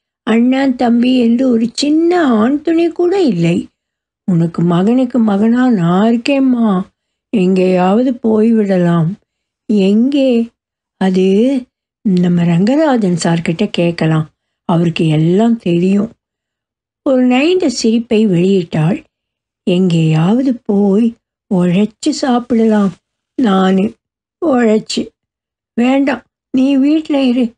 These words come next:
நான் போய் சம்பாதித்து கொண்டு வருகிறேன். நான் எல்லா வகையிலும் யோசித்து பார்த்து விட்டேன், வேற வழி புலப்படவில்லை." "அதுக்காக கல்யாணம் கூட கட்டாம எப்படி?" "கல்யாணம் என்றால் கூட தன் விதியை நொந்தவாறு இந்த கிழவனை கட்டி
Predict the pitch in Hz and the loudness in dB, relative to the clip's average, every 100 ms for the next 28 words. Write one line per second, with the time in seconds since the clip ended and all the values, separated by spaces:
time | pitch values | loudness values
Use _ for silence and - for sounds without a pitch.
0 | _ - 269 254 262 277 311 - 254 220 | _ -8 -2 0 0 0 -2 -2 0 0
1 | 233 233 226 226 190 196 180 175 170 165 | 2 0 -2 -2 0 0 0 0 0 0
2 | 160 - _ _ _ - 214 180 175 175 | -2 -6 _ _ _ -4 -2 0 2 2
3 | 170 165 180 190 175 160 160 180 214 240 | 2 2 2 0 0 0 0 0 2 2
4 | 226 214 220 - 233 208 202 196 214 190 | 2 0 -2 -6 -4 -2 -2 -2 -2 -2
5 | 196 214 320 _ _ _ _ - 165 160 | -2 -4 -6 _ _ _ _ -4 0 2
6 | 156 160 156 220 269 - 180 214 233 202 | 2 0 0 0 -2 -2 -2 -2 -2 -2
7 | 165 160 160 196 240 _ _ _ _ - | 0 0 0 -2 -6 _ _ _ _ -4
8 | 311 339 330 359 359 349 311 294 349 359 | -2 -2 0 0 0 0 -2 0 2 0
9 | 330 320 330 320 311 262 294 285 277 262 | 0 0 0 0 -2 -4 -2 0 0 0
10 | 240 - 262 240 190 208 _ _ _ _ | -2 -2 0 0 -2 -6 _ _ _ _
11 | - 285 294 330 330 311 285 269 269 254 | -6 -2 0 2 0 0 0 2 0 0
12 | 247 285 302 262 240 240 240 285 262 226 | -2 -2 -2 0 0 2 2 2 2 2
13 | 214 226 233 240 269 247 214 208 220 240 | 2 2 2 0 0 0 0 0 0 0
14 | 262 233 208 185 165 269 226 | 0 0 -2 -4 -4 -2 -4